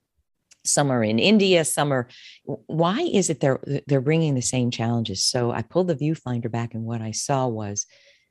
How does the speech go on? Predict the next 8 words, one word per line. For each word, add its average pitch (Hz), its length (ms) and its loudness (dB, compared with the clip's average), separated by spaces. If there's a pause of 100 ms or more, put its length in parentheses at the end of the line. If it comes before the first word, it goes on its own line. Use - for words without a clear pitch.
(240)
they're 117 120 4
missing 113 360 0
two 110 240 -4
things, 101 400 -8
and, 107 260 -6
and 104 300 -6 (360)
particularly 113 520 0
women, 110 380 -2